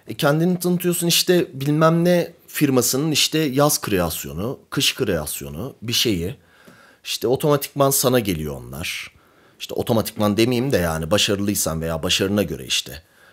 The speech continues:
firmalarla çalışmaya başlıyorsun. Ee, bir taraftan işte şey oluyor, kendin koşturmaya başlıyorsun, bir şeyler yapmaya çalışıyorsun, çabalıyorsun işte.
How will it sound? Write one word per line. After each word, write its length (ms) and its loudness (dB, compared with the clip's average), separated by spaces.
firmalarla 560 -4
çalışmaya 460 -6
başlıyorsun. 600 -6
Ee, 20 -2
bir 80 0
taraftan 460 4
işte 580 2
şey 240 6
oluyor, 400 6
kendin 540 6
koşturmaya 760 4
başlıyorsun, 760 -2
bir 60 2
şeyler 420 4
yapmaya 440 4
çalışıyorsun, 680 2
çabalıyorsun 680 0
işte. 460 2